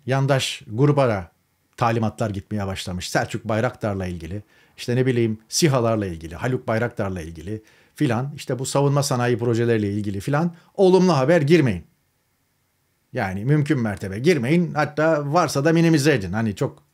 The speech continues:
kaçamıyorsanız da falan gibi talimat gitmiş. Bu be-, bu baskı üzerine Yeni Şafak gazetesi yönetimi toplanıyor ve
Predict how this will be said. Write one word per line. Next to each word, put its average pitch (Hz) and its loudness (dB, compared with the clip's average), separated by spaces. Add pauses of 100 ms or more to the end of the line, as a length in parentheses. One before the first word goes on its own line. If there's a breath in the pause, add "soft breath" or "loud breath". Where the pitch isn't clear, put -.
kaçamıyorsanız 92 -4
da 98 -8
falan 156 -2
gibi 135 -2 (280 loud breath)
talimat 143 0
gitmiş. - -8 (460 soft breath)
Bu 220 2
be-, 190 4
bu 247 2
baskı 190 0
üzerine 151 2 (880)
Yeni 147 2 (280)
Şafak 117 -6 (240)
gazetesi 107 -8
yönetimi 113 -2
toplanıyor 139 0 (380 soft breath)
ve 165 2